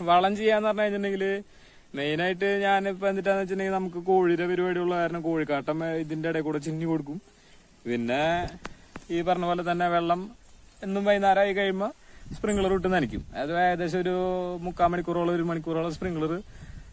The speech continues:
ചാലുവാക്കി ഇടും. അപ്പൊ എന്ന് പറഞ്ഞു കഴിഞ്ഞിട്ടുണ്ടെങ്കിൽ വെള്ളത്തിന് സൗകര്യങ്ങളും കാര്യങ്ങളൊക്കെ ഉള്ള കാരണം നല്ല ഗ്രോത്തും കാര്യങ്ങളൊക്കെ ഉണ്ട്. ഏ,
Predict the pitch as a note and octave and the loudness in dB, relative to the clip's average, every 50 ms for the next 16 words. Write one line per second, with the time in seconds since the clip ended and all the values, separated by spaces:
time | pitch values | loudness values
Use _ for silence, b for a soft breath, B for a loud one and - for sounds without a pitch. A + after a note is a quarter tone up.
0 | B - - E3 D#3+ D#3+ E3 E3 D#3+ D3+ D#3 D3+ D3+ C#3+ C3+ B2+ A2+ B2+ B2+ B2+ | B -2 2 4 4 4 4 2 0 0 0 0 0 0 -2 -2 -2 -4 -2 0
1 | C3 C3+ D3 D#3 D#3+ D#3+ E3 D#3+ E3 E3+ E3+ E3+ E3+ D#3 D3 C#3+ C#3 C#3+ D3 D3 | 0 0 0 0 -2 -2 -4 -4 -4 -4 -2 -2 -2 -2 -2 -2 -2 -2 -2 0
2 | E3 E3 E3 D#3+ D#3+ E3 D#3+ D#3+ E3 E3 E3 E3 E3 E3 E3 E3 D#3+ D#3+ E3 D#3+ | 0 0 0 0 0 0 -2 -2 -2 0 0 -2 0 -2 -2 -4 -2 -2 -2 0
3 | E3 E3 E3 E3 E3 E3+ F3 G3 G#3+ - b b b b b b b b b b | 2 4 4 4 2 0 -2 -6 -8 -10 b b b b b b b b b b
4 | F3 E3+ E3+ E3+ E3+ F3 F3 E3 D#3 F3 E3+ E3+ E3+ E3 E3 D#3+ D#3 D#3 C#3+ D3+ | -2 -2 0 0 0 2 0 0 0 -2 -2 -2 -2 -2 -2 -2 -4 -4 -2 -4
5 | D3+ D3 D3 D#3+ G#3 _ - - - - - - - - - - - - - - | -4 -4 -4 -6 -8 _ -16 -20 -20 -20 -20 -20 -18 -18 -18 -18 -20 -20 -14 -10
6 | A#2+ A2 G#2+ G#2+ | -6 -4 -4 -4